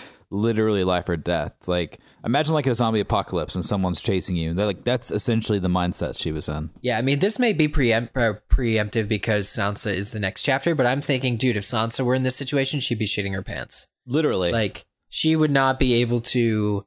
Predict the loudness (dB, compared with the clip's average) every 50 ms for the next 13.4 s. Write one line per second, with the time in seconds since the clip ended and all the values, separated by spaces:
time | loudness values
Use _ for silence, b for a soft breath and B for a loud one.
0 | _ 0 0 2 2 2 2 2 2 0 0 0 0 0 0 0 0 0 2 2
1 | 2 2 0 -2 -6 -4 -2 -2 -2 -2 -2 -2 0 0 0 0 0 0 0 0
2 | 0 0 0 0 0 0 0 0 -2 -4 -4 -2 -2 -2 -2 0 0 0 0 0
3 | 0 0 0 0 0 2 2 2 2 2 2 2 2 2 2 2 2 2 2 0
4 | -2 -6 -8 -4 -2 0 2 2 2 2 2 2 2 2 4 4 4 2 2 0
5 | -2 -2 2 2 2 2 2 0 2 2 2 2 0 0 0 0 0 2 2 2
6 | 2 2 4 4 2 2 2 2 2 2 2 2 0 2 2 2 2 2 2 2
7 | 2 2 2 2 2 0 0 2 2 2 2 2 0 0 0 0 2 2 0 0
8 | 2 2 0 0 -2 -2 -8 b b b b b -2 0 2 4 4 2 2 2
9 | 2 4 4 4 4 2 2 2 2 2 2 2 2 2 0 0 -2 0 2 2
10 | 2 4 4 2 2 2 2 2 2 2 2 2 0 0 0 -2 -4 -8 -16 _
11 | _ _ _ -2 0 2 4 4 4 4 2 2 2 2 2 2 2 2 2 0
12 | 0 -2 -2 -2 -2 -2 -2 -2 -2 -4 -8 -12 _ _ _ _ _ _ -4 -2
13 | 0 2 2 2 2 2 0 -2